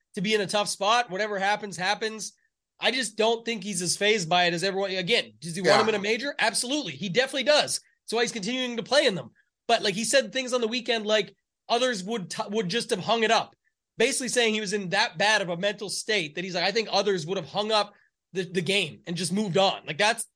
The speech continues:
Speaker 1: obviously things were very, very bad. And we saw it on the course that it was bad and not going well.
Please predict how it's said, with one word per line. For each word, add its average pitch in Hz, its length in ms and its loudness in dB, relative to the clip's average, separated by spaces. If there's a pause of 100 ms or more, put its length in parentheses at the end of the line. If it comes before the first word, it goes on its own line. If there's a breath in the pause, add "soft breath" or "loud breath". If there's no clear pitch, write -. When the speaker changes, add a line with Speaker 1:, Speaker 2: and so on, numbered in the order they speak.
(140)
Speaker 1:
obviously 240 460 0
things 208 240 -4
were 190 80 -2
very, 202 320 2
very 196 240 0
bad. 160 400 -2 (360 soft breath)
And 208 200 2
we 247 120 -6
saw 262 240 4
it 202 40 -2
on 180 100 -6
the 131 60 -14
course 214 420 -2
that 175 120 -6
it 151 60 -12
was 160 100 -8
bad 175 300 2
and 175 200 -4
not 175 200 -2
going 180 220 -4
well. 160 340 -2